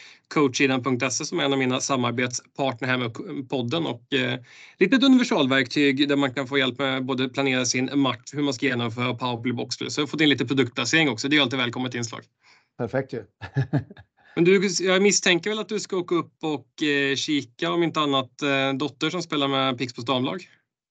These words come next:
Speaker 2: Yes. Ja, men det blir det. Det, jag hade ju hellre velat stå på, eh, på banan och coachat herrfinalen, men, eh,
Speaker 1: Mm.
Speaker 2: nu blev det inte så i år, utan, eh, jag åker upp som, eh,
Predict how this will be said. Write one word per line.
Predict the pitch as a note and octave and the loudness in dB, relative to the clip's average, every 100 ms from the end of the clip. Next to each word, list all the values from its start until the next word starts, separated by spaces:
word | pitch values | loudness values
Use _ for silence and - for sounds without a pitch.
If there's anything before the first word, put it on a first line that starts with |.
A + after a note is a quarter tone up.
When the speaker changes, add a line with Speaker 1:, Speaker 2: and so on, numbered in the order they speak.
| _ A#2+ | _ 0
Speaker 2:
Yes. | B2+ C#3 - - | 2 0 -4 0
Ja, | D3 E3 D#3+ | 6 8 8
men | D#3 | 4
det | D#3+ | 4
blir | D3+ C3 | 4 4
det. | C3 C3+ | 2 0
Det, | D3+ | 4
jag | D3 C#3+ D3 | 6 6 4
hade | C#3+ D3 | 4 4
ju | |
hellre | D3 C#3 | 2 2
velat | C3+ C3+ | 0 -2
stå | - C3+ | -2 -4
på, | A2+ D3+ | -2 -2
eh, | C3+ C3 | 0 -2
på | C3+ | 0
banan | C#3 C3+ B2+ | 2 2 2
och | B2 | 0
coachat | C3+ A2+ C3+ B2+ - | -2 -2 -2 -2 0
herrfinalen, | B2+ A#2+ A#2 A#2 B2+ C3+ | 0 0 -2 -2 -2 -2
men, | C3+ C#3 C3+ C3 | -6 -4 -2 -2
eh, | C3 | -2
Speaker 1:
Mm. | C3 | -2
Speaker 2:
nu | C3+ | 2
blev | C3+ B2+ | 2 2
det | |
inte | C3 - | -2 -4
så | C3 B2+ - | -4 -4 -4
i | C3+ | -2
år, | B2 C3 | -2 -2
utan, | C3+ C3 C3 | -2 -2 0
eh, | C3 | 0
jag | C3 C#3 | 2 2
åker | C#3 D#3 | 4 4
upp | C#3 C3+ | 2 0
som, | - B2+ C3 | -2 -2 0
eh, | C3 B2+ | 0 -2